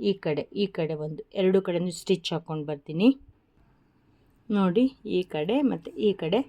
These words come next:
ಸ್ಟಿಚ್ ಮಾಡ್ಕೊಂಬಂದಾಯ್ತು. ಈಗ ಜಿಪ್ಪನ್ನು ಓಪನ್ ಮಾಡಿ,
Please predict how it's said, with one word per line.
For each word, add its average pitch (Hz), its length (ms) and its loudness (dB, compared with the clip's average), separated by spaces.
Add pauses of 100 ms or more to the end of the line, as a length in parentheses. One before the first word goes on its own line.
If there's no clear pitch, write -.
(360)
ಸ್ಟಿಚ್ 214 360 0
ಮಾಡ್ಕೊಂಬಂದಾಯ್ತು. 156 680 -6
ಈಗ 220 300 2
ಜಿಪ್ಪನ್ನು 185 640 -2
ಓಪನ್ 247 460 4
ಮಾಡಿ, 165 300 6